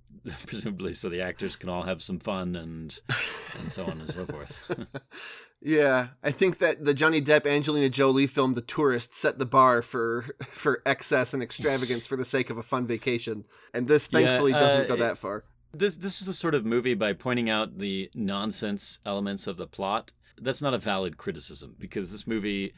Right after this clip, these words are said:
Speaker 1: makes no pretense about having a, a, a neat plot, or even a plot that it's, like, all that important for you to follow. You know, it's very much just,
Speaker 2: Yeah.
Speaker 1: just a vehicle for some, for some jokes and,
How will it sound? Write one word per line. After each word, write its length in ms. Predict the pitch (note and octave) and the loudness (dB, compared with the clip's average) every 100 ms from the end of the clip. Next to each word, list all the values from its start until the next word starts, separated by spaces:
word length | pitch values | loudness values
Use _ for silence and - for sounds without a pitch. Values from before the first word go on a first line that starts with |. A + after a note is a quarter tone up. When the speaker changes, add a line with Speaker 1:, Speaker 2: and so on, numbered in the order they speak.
| - _ - | -18 _ -6
Speaker 1:
makes 240 | A#2 G#2 | -4 -2
no 280 | B2 B2+ A#2+ | -2 0 0
pretense 580 | - G#2+ - F#2 F2+ F#2+ | 0 -4 -2 -6 -6 -6
about 320 | F2 F2+ F#2 | -4 -4 -6
having 380 | F#2+ F#2+ F#2+ F#2+ | -6 -6 -6 -6
a, 380 | G2 F2+ F2+ - _ _ _ _ _ - | -6 -6 -6 -10 _ _ _ _ _ -4
a, 200 | G2 - | -4 -4
a 120 | G#2+ | -6
neat 360 | F#2+ G2+ A2 - | -2 -2 -2 -6
plot, 360 | - G#2+ G2 G2 | -4 0 0 -2
or 120 | G#2 | -4
even 240 | C3 B2 | -2 0
a 100 | A2+ | 0
plot 460 | G2 - B2 G#2+ G#2+ | -2 -4 0 0 0
that 120 | G#2 | -4
it's, 360 | F#2 E2 - - _ | -6 -6 -8 -10 _
like, 380 | G2+ F#2+ F#2 - - | -4 -2 -4 -8 -6
all 160 | G#2+ G2 | -4 -2
that 120 | F#2+ | -2
important 500 | F2+ D#2+ G#2+ F#2 E2+ | -4 -4 -4 -4 -10
for 120 | G2+ | -10
you 160 | F2 D#2+ | -10 -12
to 160 | F2 | -14
follow. 520 | D2+ - G#2+ F2 D#2 C#2 | -16 -12 -8 -8 -8 -12
You 120 | D#2 | -14
know, 100 | D#2+ | -14
it's 120 | D#2 | -12
very 220 | - G#2+ | -8 -6
much 340 | F#2+ F2+ F2 - | -6 -6 -6 -6
just, 140 | C#3+ | 2
Speaker 2:
Yeah. 300 | D3 B2 G#2 - _ _ _ _ | 4 4 2 -6 _ _ _ _
Speaker 1:
just 180 | - B2 | -8 2
a 220 | D3+ C#3 C#3 | 6 8 6
vehicle 460 | D3+ C#3 C3 B2+ | 6 6 6 2
for 160 | A2 G#2+ | 0 -2
some, 460 | - G2+ F#2 F#2+ F#2 | -2 -2 -2 -4 -8
for 200 | - G#2 | -4 -4
some 180 | - F2+ | -2 -4
jokes 520 | G2 E2 D2+ - - | -4 -6 -6 -4 -4
and, 420 | F2+ D2 D2+ D2 | -6 -12 -14 -12